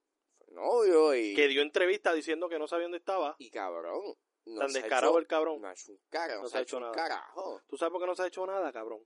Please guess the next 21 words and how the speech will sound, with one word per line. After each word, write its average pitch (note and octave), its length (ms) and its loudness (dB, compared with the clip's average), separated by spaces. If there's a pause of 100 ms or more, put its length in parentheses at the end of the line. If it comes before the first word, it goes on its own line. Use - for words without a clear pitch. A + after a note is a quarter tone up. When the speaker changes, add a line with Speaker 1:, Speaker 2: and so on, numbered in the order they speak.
(140)
Speaker 2:
Porque C#3+ 260 -6
aquí G3+ 280 -8
la F3+ 160 -4
policía C#3+ 440 -2
de G3+ 80 0
aquí G3 240 -6
no F3 100 -6
resuelve F3+ 460 -4
tres E3 240 -4
bichos. - 640 -8 (380)
Tiene G#3 200 2
que G#3+ 120 8
meterse F3 380 2
la G#3 120 10
jodida F3+ 260 4
policía A3+ 380 0
federal. F3+ 300 -2
Y - 40 -20
ya C#3+ 120 2
está A3+ 200 8
cabrón C4 560 8